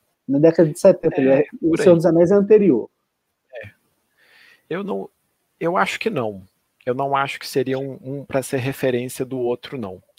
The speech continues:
Speaker 2: É, eu poderia dizer que, é, muitos cenários de R P G beberam da mesma fonte. Então, vamos assim,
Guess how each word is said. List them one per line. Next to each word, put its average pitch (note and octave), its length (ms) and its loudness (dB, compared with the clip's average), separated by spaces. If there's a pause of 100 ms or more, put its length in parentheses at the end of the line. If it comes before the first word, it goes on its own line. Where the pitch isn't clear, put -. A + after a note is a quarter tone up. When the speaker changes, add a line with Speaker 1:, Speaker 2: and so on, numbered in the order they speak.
(400)
Speaker 2:
É, A2 400 -6
eu A#2 100 -8
poderia C3 460 -2
dizer B2 480 -6
que, B2+ 640 -10 (360)
é, A2 360 -2 (240)
muitos C3 760 -10
cenários A#2 1000 -6 (480)
de G2+ 160 -10
R G2 180 -6
P G2 200 -12
G A2 320 -8 (300)
beberam B2+ 640 0
da C#3 140 -2
mesma C3+ 340 -8
fonte. - 600 -10
Então, A2+ 240 -10
vamos A#2+ 300 -8
assim, G2 300 -14